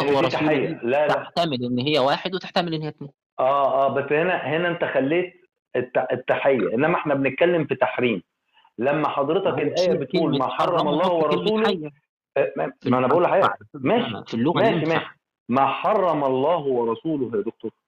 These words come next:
Speaker 1: "ما حرم الله ورسوله". إذا أنا ما ينفعش ألاقي الرسول محرم حاجة ربنا ما حرمهاش.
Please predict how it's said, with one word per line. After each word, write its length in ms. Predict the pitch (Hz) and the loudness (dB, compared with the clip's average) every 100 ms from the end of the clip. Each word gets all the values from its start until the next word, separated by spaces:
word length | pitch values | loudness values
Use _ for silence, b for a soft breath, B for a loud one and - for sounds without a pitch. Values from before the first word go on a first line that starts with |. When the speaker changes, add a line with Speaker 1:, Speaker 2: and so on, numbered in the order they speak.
| _ | _
Speaker 1:
"ما 120 | 107 | -4
حرم 380 | 110 151 156 120 | -2 0 0 0
الله 180 | 113 131 | 0 0
ورسوله". 540 | 117 104 98 113 107 107 _ _ _ - | 0 0 -2 -2 -4 -6 _ _ _ -4
إذا 380 | 185 175 196 170 - _ - | -2 0 -2 -4 -10 _ -2
أنا 240 | 185 185 | 0 0
ما 140 | 160 160 | 0 0
ينفعش 580 | 156 143 202 165 147 | -2 -2 -2 -2 -2
ألاقي 480 | 147 147 151 175 151 | -2 2 2 2 2
الرسول 420 | 135 139 139 202 185 | 2 2 0 0 0
محرم 440 | 156 190 214 240 | 0 2 2 0
حاجة 320 | - 208 208 208 | 0 0 2 2
ربنا 300 | 175 190 175 | 2 0 0
ما 80 | |
حرمهاش. 540 | 165 160 147 139 139 | 0 2 0 0 -2